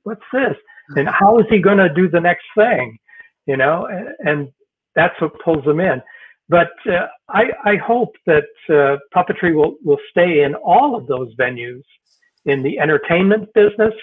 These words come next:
in the dramatic business, and, and, uh, continue in that way. I, like I said, because it's so flexible, I don't think we've even scratched the surface of what the potential is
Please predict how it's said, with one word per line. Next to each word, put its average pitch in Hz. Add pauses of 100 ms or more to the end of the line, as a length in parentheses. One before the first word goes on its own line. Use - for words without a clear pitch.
(140)
in 170
the 175
dramatic 151 (800)
business, 214 (640)
and, 147 (180)
and, 135
uh, 131 (1120)
continue 170
in 120
that 135
way. 151
I, 135 (460)
like 160
I 147
said, 185
because 196
it's 160 (160)
so 165 (100)
flexible, 151 (480)
I 170
don't 175
think 180
we've 156
even 139 (180)
scratched 156
the 151 (120)
surface 170 (580)
of 123
what 135
the 143
potential 147
is 117